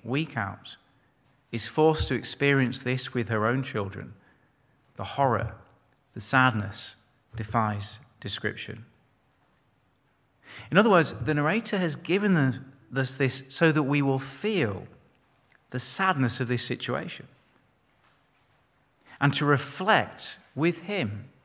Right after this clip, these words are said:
on the sadness of sin in this world, to feel the weight of it, to feel the deadness of it, the seriousness of God's wrath.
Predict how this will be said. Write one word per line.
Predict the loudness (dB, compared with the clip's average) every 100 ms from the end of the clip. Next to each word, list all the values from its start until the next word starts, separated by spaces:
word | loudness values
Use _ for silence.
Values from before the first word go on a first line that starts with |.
| _ _ _ _ _ _ _ _ 2
on | 4
the | 4
sadness | 4 4 6 6 4 2 0
of | 0
sin | 0 2 4 2 -2
in | -2 0
this | 0 -2
world, | -4 -4 -6 -10 -20 _ _ _ -20 -20 _ -20 -20 _ _ -20 _
to | -2 -2
feel | 2 4 4
the | 2
weight | 0 0 -2 -2
of | -2
it, | -2 -8 -16 -16 -20 _ _ _ _ _ _ _ _ _ _ _ -4
to | -4
feel | 4 6 8 6
the | 2 2 2 0 -6 -14 -20 -6
deadness | -2 0 0 0 -2 -6
of | -8
it, | -12 -18 -20 _ _ _ _ _ _ _ _ _ _ _ _ _ _ -6
the | -2
seriousness | 2 6 8 8 6 2 -2 -4 -4
of | -6 -6 2
God's | 2 2
wrath. | -2 -4 -6 -10 -18